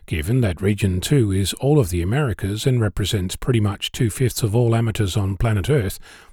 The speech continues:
that's a big hole. There is some availability in Region one and three,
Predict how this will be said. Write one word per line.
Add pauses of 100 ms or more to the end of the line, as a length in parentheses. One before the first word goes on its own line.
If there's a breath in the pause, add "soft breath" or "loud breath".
(100)
that's
a
big
hole. (1200 soft breath)
There
is
some
availability
in
Region
one
and
three,